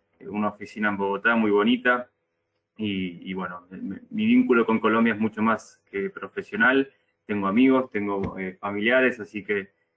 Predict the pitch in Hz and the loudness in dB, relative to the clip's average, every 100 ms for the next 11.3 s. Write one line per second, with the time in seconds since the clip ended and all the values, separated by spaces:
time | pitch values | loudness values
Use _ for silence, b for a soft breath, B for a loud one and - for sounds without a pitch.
0 | _ - 95 95 98 92 87 85 _ _ | _ -6 -4 -2 0 -2 -4 -10 _ _
1 | _ 101 95 104 104 104 - 98 92 95 | _ -12 -10 -6 -4 -4 -2 -6 -4 -10
2 | 101 104 101 98 92 90 - 101 101 107 | -4 0 0 -2 -6 -8 -10 -6 -2 -2
3 | 104 117 110 101 101 95 95 - 85 - | -2 -4 -2 -2 0 -2 -4 -10 -18 -18
4 | - 104 95 101 98 _ _ _ _ 110 | -18 -14 -4 -4 -4 _ _ _ _ 0
5 | 113 131 123 113 123 123 117 120 127 135 | 2 4 4 2 2 0 0 2 4 4
6 | 170 151 123 127 120 117 117 120 120 131 | 4 6 4 4 2 0 2 2 2 4
7 | 156 170 170 170 b b b _ 104 104 | 4 4 2 0 b b b _ 0 2
8 | 104 101 101 107 110 127 127 120 131 120 | 2 -2 -8 -8 -4 -2 0 2 2 0
9 | 113 117 127 123 123 117 110 107 101 98 | -4 -4 -4 0 2 4 2 2 0 -4
10 | - 107 120 117 110 107 104 104 - 160 | -10 -12 -10 -10 -4 -4 -4 -6 -4 0
11 | 165 - | 2 0